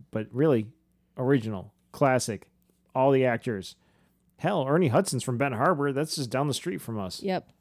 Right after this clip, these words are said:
Speaker 2: Um, Ghostbusters, so we're from the eighties, right?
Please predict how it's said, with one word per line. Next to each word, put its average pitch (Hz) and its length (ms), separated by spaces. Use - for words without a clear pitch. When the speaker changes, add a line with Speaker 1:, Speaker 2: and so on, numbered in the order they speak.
Speaker 2:
Um, 185 400
Ghostbusters, 202 1080
so 196 480
we're 214 180
from 214 260
the 185 80
eighties, 151 460
right? 180 240